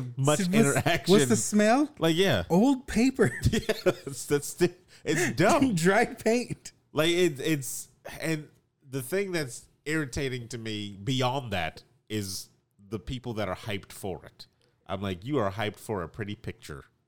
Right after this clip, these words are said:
Speaker 1: is what you're hyped for."
Speaker 2: It, there's, there's a reputation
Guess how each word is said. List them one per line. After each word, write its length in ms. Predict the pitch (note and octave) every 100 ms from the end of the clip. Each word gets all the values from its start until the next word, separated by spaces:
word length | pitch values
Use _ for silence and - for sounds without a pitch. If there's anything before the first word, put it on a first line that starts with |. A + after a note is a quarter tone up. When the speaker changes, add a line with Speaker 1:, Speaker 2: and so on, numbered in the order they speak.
| _
Speaker 1:
is 200 | - F2
what 140 | E2 -
you're 100 | F2
hyped 260 | E2 D2+
for." 280 | - C#2 B1+ - _
Speaker 2:
It, 200 | - - -
there's, 300 | D#3 E3+ D3+
there's 200 | C#3+ E3+
a 60 | D#3+
reputation 880 | D3 D3 - A2+ B2 A#2 - B2